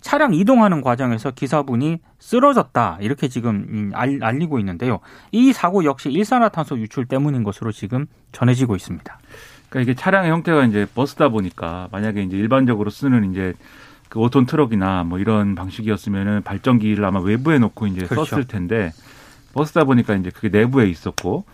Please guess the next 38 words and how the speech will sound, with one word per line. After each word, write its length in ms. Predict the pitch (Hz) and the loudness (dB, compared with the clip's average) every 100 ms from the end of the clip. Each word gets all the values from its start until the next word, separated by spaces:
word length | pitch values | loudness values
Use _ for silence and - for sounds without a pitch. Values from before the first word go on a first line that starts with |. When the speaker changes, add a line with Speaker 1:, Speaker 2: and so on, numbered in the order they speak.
| - - - - - | -20 -20 -20 -20 -12
Speaker 2:
그게 220 | 107 113 | -2 2
아무래도 320 | 107 110 98 | 4 4 2
이런 320 | 98 98 92 | 0 0 -2
좀 420 | 95 95 92 107 123 | -6 -6 -6 -10 -8
사고로 360 | 143 143 127 | -4 0 2
이어진 300 | 107 107 104 | 2 2 0
거 80 | 98 | 0
아닌가, 440 | 92 107 95 95 | 0 0 0 0
이렇게 240 | 92 - - | -2 -4 -10
추정할 400 | - 196 185 165 | -4 0 0 0
수 120 | 135 | 2
있는 120 | 123 | 2
대목인데요. 720 | 101 101 101 90 85 85 107 | 2 0 -2 -2 -6 -4 -4
이게 260 | 98 113 98 - - - - | -2 0 -2 -4 -20 -20 -8
안철수 340 | 120 147 143 165 | -2 0 0 0
후보로서는 500 | 156 156 147 120 98 | 2 2 2 2 2
이제, 220 | 92 87 _ - - _ - | -2 -6 _ -20 -20 _ -16
어, 260 | - - 123 | -14 -14 -12
충격이 320 | - 220 190 | -2 2 2
클 440 | - - 247 226 180 | 2 -2 4 4 2
수밖에 400 | - 156 139 110 | -2 -2 -2 -2
없는 280 | 95 113 104 | 0 0 -2
것이고, 640 | 92 - 92 90 98 85 | -6 -8 -6 -6 -6 -8
또 200 | 139 120 107 - - _ | -4 -4 -6 -14 -20 _
특히 240 | - 208 170 | -6 0 2
이제 260 | 127 104 95 | 4 2 2
이렇게 420 | 98 - 107 90 - - - | -2 -2 -4 -4 -8 -20 -12
사망하신 440 | - 135 165 151 131 | -2 2 4 4 4
분의 160 | 113 | 2
유가족들도 600 | 95 123 120 117 104 85 90 | 2 0 0 -2 -6 -6 -2
얼마나 340 | 101 117 101 | 0 0 0
또 120 | - | -4
상심이 400 | 98 185 175 156 104 | -6 -4 -2 -2 -2
크겠습니까? 640 | - 196 - 160 - 85 | -4 -8 -4 -4 -4 -8
그래서 180 | 90 98 | -12 -10
그런 240 | - 135 | -2 2
점에 180 | 147 135 | 4 4
있어서는 600 | 113 107 92 98 117 90 | 2 0 -2 0 0 -2